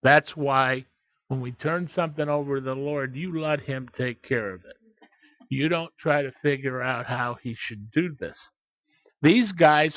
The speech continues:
could not fathom that Jesus would be king of Israel without an army and destroying the Roman Empire and sitting up there as king, that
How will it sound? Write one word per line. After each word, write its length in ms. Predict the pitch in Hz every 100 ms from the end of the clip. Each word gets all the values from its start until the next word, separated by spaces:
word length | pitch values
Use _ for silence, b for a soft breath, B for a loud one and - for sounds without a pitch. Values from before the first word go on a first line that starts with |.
| -
could 280 | - 123 120
not 560 | 123 165 214 175 - _ _ -
fathom 600 | 190 208 185 139 120 117 - _ _ _ _ 151
that 200 | 147 131
Jesus 640 | 165 214 214 156 147 -
would 200 | 147 131
be 140 | 131
king 680 | 123 - 220 214 120 117 120 _ -
of 180 | 131 151
Israel 760 | 190 196 156 147 120 120 131 _ _ -
without 400 | 147 156 175 165
an 140 | 143 -
army 640 | 180 208 208 151 120 123 - _ -
and 240 | 131 123 131
destroying 840 | 123 - - 170 190 220 208 185
the 100 | 160
Roman 400 | 156 165 160 151
Empire 640 | 170 202 160 131 131 147 165
and 160 | 123 - -
sitting 260 | 190 175
up 200 | 175 175
there 220 | - 170 165
as 160 | 147 -
king, 340 | 214 220 151 151 b b b
that 160 | 160